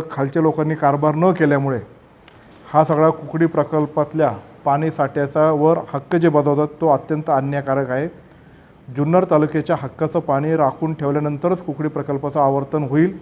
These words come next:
असं मी नमूद केलं होतं. पण तरीसुद्धा आपले जिल्ह्याचे पालकमंत्री आणि कुकडी सल्ला-,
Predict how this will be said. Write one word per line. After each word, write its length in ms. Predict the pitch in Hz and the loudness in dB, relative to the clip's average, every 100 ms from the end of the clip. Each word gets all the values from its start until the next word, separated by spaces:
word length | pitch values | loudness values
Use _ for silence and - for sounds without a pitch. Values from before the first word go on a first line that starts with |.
| - - - - - | -20 -20 -20 -12 -8
असं 180 | 135 147 | -4 -2
मी 80 | |
नमूद 260 | 147 147 143 | 0 0 0
केलं 200 | 139 143 | -2 0
होतं. 280 | 131 147 170 | 0 -2 -4
पण 240 | 175 147 143 180 | -4 -8 -2 4
तरीसुद्धा 500 | 233 233 151 143 107 - - - _ _ _ _ _ - | 4 2 2 2 2 -6 -20 -20 _ _ _ _ _ -6
आपले 280 | 131 170 165 | -4 0 2
जिल्ह्याचे 380 | 151 156 156 160 | 4 4 2 4
पालकमंत्री 720 | 151 147 156 139 139 143 117 | 4 4 2 -2 -2 -2 -2
आणि 200 | 131 139 | -4 -6
कुकडी 320 | 139 160 165 | -6 -2 0
सल्ला-, 380 | 139 135 143 | 2 4 4